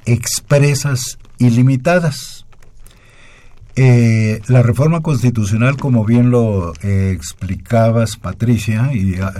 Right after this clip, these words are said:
se lo explicamos a, a nuestra, nuestra auditora, esto, en realidad, em,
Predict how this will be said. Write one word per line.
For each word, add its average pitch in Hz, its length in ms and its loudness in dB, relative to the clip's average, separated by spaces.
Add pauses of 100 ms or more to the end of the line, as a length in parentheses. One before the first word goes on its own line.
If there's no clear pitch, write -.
se 82 240 -8
lo 87 340 -8
explicamos 107 920 -4
a, 82 680 -8
a 78 80 -6
nuestra, 78 720 -8 (100)
nuestra 87 380 -8
auditora, 107 680 -4 (680)
esto, 135 1200 2 (280)
en 135 580 4
realidad, 151 840 2 (240)
em, 104 1080 0